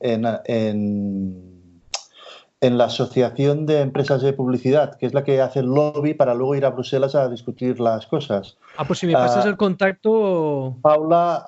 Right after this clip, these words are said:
Speaker 1: ah,
Speaker 2: Sí, sí, me
Speaker 1: traba-,
Speaker 2: introduces, digo.
Speaker 1: tra-, trabaja ahí, pero trabaja en el lado bueno de la fuerza.
Speaker 2: Está bien. Entonces, un día, si me envías un mail cruzado
Speaker 1: Sí.
Speaker 2: y me introduces,
Speaker 1: Ahora
Speaker 2: la invito.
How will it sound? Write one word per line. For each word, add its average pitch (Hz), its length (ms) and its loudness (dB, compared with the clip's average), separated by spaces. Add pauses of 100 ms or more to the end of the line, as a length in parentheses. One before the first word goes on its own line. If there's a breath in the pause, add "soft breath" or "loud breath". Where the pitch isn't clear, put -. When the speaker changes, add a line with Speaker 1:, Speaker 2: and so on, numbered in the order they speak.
Speaker 1:
ah, 113 840 0
Speaker 2:
Sí, 151 120 -4
sí, 190 120 -2
me 190 60 2
Speaker 1:
traba-, 185 60 4
Speaker 2:
introduces, 180 580 0
digo. 151 400 -6
Speaker 1:
tra-, 143 220 0
trabaja 139 340 2
ahí, 160 240 -2
pero 147 240 -2
trabaja 131 300 0
en 151 100 -2
el 127 140 -4
lado 143 360 0
bueno 143 300 -2
de 143 60 -2
la 123 100 0
fuerza. - 380 -8 (600 soft breath)
Speaker 2:
Está 196 220 2
bien. 190 320 0
Entonces, 156 400 -6
un 208 140 0
día, 254 160 0
si 254 120 -2
me 190 120 0
envías 214 260 2
un 233 140 -2
mail 214 280 0
cruzado 190 480 0
Speaker 1:
Sí. 208 40 0
Speaker 2:
y 202 60 -2
me 190 100 0
introduces, 185 600 -2 (380 loud breath)
Speaker 1:
Ahora 143 240 4
Speaker 2:
la 147 60 0
invito. 139 440 -4